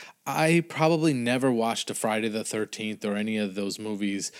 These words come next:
I think maybe Child's Play might have been one of the first movies I saw all the way through. I do remember, I think, Puppet Master, Killer Clowns from Outer Space, a few other, like, little, you know, ones like that.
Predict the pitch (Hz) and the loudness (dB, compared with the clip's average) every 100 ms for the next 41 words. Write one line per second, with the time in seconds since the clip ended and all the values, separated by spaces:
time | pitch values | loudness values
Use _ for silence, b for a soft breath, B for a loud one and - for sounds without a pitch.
0 | B B 131 233 214 135 123 131 165 147 | B B 2 2 2 0 2 4 2 0
1 | 110 107 117 117 - 135 131 131 143 - | -2 0 0 0 -4 0 4 2 0 -4
2 | 113 113 113 113 110 113 107 - 110 104 | -4 -2 -2 -4 -4 -2 -4 -2 -2 -2
3 | 117 110 104 107 - 110 110 - 107 107 | -2 -2 0 0 0 0 0 -2 -2 -2
4 | 107 104 - - 110 113 117 B B - | 0 -2 -2 -2 0 0 -2 B B -8
5 | 107 139 160 151 143 135 117 - - - | 2 4 4 4 2 4 2 -2 -12 -8
6 | 127 127 - - - 107 127 113 120 117 | -6 -6 -10 -20 -14 -10 -8 -6 -6 -4
7 | - 113 - 139 131 - 117 113 - 113 | -2 -2 -2 -2 -2 -2 -6 -6 -6 -6
8 | 110 107 - 113 107 107 - - 117 113 | -4 -4 -6 -6 -6 -6 -8 -4 -2 0
9 | 107 104 101 98 110 104 98 - 113 107 | -2 -2 -4 -6 -10 -8 -10 -12 -12 -10
10 | 95 92 107 101 101 - 104 101 | -8 -8 -8 -6 -6 -4 -4 -4